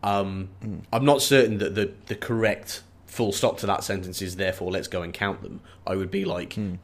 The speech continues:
Speaker 1: "Therefore, let's make ourselves available to the nearest court of jurisdiction," or whatever. I think would be a
Speaker 2: Yeah.
Speaker 1: slightly more <laughs> reasonable way of sort of doing that. But, um,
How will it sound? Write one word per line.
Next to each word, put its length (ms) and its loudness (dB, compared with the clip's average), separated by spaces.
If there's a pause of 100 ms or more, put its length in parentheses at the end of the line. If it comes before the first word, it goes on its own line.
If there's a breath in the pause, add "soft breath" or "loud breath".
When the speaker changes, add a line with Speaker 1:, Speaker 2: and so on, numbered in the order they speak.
Speaker 1:
"Therefore, 420 0
let's 540 -2
make 240 -4
ourselves 400 -2
available 460 -2
to 100 -10
the 100 -6
nearest 400 -4
court 320 -2
of 100 -12
jurisdiction," 640 -6
or 40 -10
whatever. 320 -10 (760)
I 80 -2
think 180 -6
would 100 -6
be 80 -6
a 40 -2
Speaker 2:
Yeah. 120 6
Speaker 1:
slightly 260 4
more 220 6
<laughs> 100 4
reasonable 580 4 (360 loud breath)
way 300 8
of 140 2
sort 220 -2
of 100 -4
doing 320 4
that. 240 -10 (440 loud breath)
But, 400 6
um, 420 0